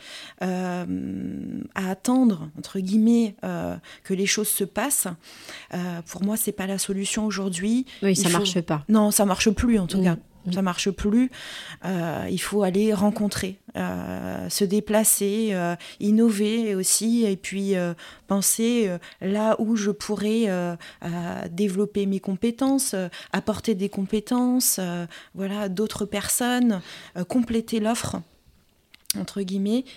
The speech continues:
Speaker 1: et créer un réseau. Le réseau, c'est hyper important. Euh, en tant qu'entrepreneur, euh, de vivre aussi, de partager aussi, ben,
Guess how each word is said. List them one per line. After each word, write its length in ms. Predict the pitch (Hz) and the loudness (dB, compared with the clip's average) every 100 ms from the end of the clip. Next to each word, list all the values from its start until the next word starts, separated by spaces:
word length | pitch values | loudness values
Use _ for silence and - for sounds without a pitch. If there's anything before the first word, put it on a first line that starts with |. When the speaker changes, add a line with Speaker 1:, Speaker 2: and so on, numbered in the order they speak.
| - | -4
Speaker 1:
et 100 | 202 | -2
créer 220 | - 233 | 0 2
un 140 | 220 | 2
réseau. 340 | 208 214 196 240 | 2 2 2 2
Le 120 | 214 | 4
réseau, 280 | 196 190 214 | 2 0 0
c'est 220 | - 196 - | -2 -4 -4
hyper 360 | 226 226 220 | -4 -2 -2
important. 580 | 214 202 196 - 202 196 - - - - _ - | 0 -2 -6 -6 -6 -6 -8 -20 -20 -20 _ -8
Euh, 360 | 185 180 58 - - - - - - - - - - - - - - | -6 -6 -8 -10 -10 -12 -12 -14 -16 -16 -16 -16 -16 -16 -14 -12 -8
en 100 | 196 | -6
tant 140 | 185 214 | -2 0
qu'entrepreneur, 920 | 214 208 208 202 208 196 196 233 - - - - - | 0 0 -4 -2 -2 0 0 -2 -8 -16 -16 -16 -6
euh, 600 | 185 175 175 180 180 180 | -2 0 0 -2 -2 -4
de 180 | 175 190 | -2 0
vivre 420 | 202 202 226 202 | 2 2 2 2
aussi, 260 | 208 - 214 | 2 2 2
de 120 | 196 | 0
partager 680 | 190 196 - 196 190 196 208 | 2 -2 0 0 2 2 2
aussi, 340 | 196 - 208 | 4 2 2
ben, 260 | 190 175 | 0 0